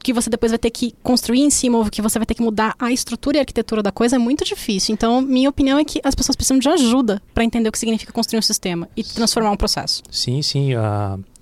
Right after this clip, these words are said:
Speaker 2: eu faço essa evangelização. Hoje de manhã,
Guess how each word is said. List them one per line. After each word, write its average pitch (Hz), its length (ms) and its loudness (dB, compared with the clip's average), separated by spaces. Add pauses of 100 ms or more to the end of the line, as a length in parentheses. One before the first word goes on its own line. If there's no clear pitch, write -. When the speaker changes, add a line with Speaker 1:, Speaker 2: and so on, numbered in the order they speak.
(100)
Speaker 2:
eu 113 280 -4
faço 120 320 -2
essa 131 160 0
evangelização. 131 960 -2
Hoje 170 240 4
de 170 120 0
manhã, 135 420 2